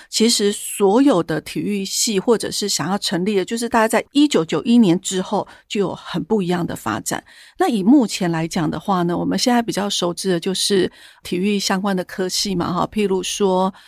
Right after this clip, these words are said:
呃，我们的体育系、体育推广系，类似这种，这个是比较大的类别这样子。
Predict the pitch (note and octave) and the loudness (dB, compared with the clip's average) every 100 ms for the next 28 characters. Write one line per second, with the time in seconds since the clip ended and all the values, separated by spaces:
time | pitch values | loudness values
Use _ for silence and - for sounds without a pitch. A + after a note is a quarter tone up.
0 | - _ F#3 F3+ F3+ F3+ G3+ G3 F#3 G#3 | -20 _ -4 -2 -2 0 0 0 -4 -4
1 | - B3+ G#3+ - _ _ - F#3+ A#3 A#3 | 0 0 0 -4 _ _ -4 -2 0 -2
2 | A#3 G3 F#3 - A3+ F#3+ A3+ G3+ G3 E3+ | 0 -2 -2 -4 -4 0 0 0 -2 -2
3 | F3+ - B3+ A#3 G3 A#3 E3 G3 F#3+ - | 0 0 0 0 0 -4 -4 -4 -4 -4
4 | A#3 F3+ E3+ F#3+ - - - D#2 E3 - | -6 -4 -2 -2 -4 -6 -8 -4 -4 -2
5 | - - | -4 -6